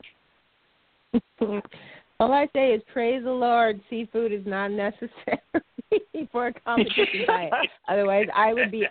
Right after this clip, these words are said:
Speaker 1: out of luck. I cannot stand seafood. I wanted to like it. I just don't. I don't like anything about it, not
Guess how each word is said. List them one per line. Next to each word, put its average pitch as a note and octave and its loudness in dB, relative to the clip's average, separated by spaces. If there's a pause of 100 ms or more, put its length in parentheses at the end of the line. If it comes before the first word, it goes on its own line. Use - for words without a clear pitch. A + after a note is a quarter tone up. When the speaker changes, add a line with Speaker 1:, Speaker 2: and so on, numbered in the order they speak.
Speaker 1:
out A3+ 2
of G3+ -2
luck. G3+ -2 (120)
I F#3+ -4
cannot G#3 -4 (200)
stand G3+ -4
seafood. F#3 -4 (140)
I G3 2
wanted A3 -4
to G3 -8
like F#3 -8
it. F3+ -4 (340)
I E3+ -2
just G3 -4 (120)
don't. E3+ -2
I E3 -4
don't F3+ -4
like F3+ -6 (120)
anything G#3+ 0
about F#3 0
it, D#3 -2
not D#3+ -4